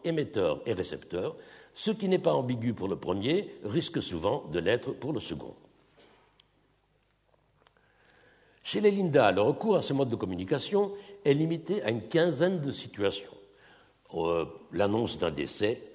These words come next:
l'annonce d'une naissance, euh, l'annonce d'une fête d'investiture d'un chef, des accidents à la chasse, une personne qui se perd en brousse,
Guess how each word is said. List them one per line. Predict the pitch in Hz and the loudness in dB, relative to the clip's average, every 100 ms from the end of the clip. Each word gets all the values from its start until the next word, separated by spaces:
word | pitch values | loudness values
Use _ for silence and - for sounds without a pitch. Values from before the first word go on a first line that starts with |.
| - - _ | -20 -20 _
l'annonce | 87 80 87 69 | -4 -2 -2 -4
d'une | 76 | -4
naissance, | 80 85 - 104 107 - - - - - _ - - | 0 0 2 2 0 -8 -16 -20 -20 -20 _ -8 0
euh, | |
l'annonce | 92 95 98 80 | 2 2 0 -4
d'une | 98 | -4
fête | - 113 | 0 0
d'investiture | 98 98 92 98 - 123 92 | 2 0 -2 -8 -6 -4 -2
d'un | 78 | -2
chef, | 76 - 90 107 - - - - - | -2 -2 -4 -4 -12 -20 -20 -20 -10
des | 92 107 | -2 -2
accidents | - 110 90 90 | -2 -8 -2 0
à | 78 | 0
la | 98 | -4
chasse, | - 82 85 - - - - | -2 -2 -2 -6 -14 -20 -18
une | 73 | -8
personne | 87 - 101 | -6 -4 -4
qui | 90 | -4
se | 78 | -6
perd | - 85 | 0 2
en | 120 | 2
brousse, | 80 90 92 - | -2 -4 -4 -10